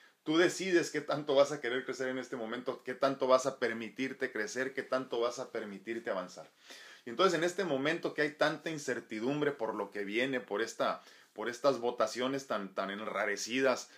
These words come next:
por este, por este movimiento tan extraño que se está dando en la política, donde, donde hay tanto odio, tanto de un bando como del otro en Estados Unidos, ¿no? Demócratas contra republicanos,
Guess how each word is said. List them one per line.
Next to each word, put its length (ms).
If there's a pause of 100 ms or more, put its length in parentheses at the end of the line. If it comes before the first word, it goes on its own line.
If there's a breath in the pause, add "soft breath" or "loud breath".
(140)
por 180
este, 580 (520)
por 120
este 200
movimiento 840
tan 180
extraño 560
que 100
se 100
está 220
dando 200
en 80
la 120
política, 580
donde, 380 (280 loud breath)
donde 220
hay 120
tanto 300
odio, 320
tanto 320
de 80
un 120
bando 280
como 220
del 120
otro 220
en 80
Estados 360
Unidos, 340
¿no? 140
Demócratas 640
contra 280
republicanos, 720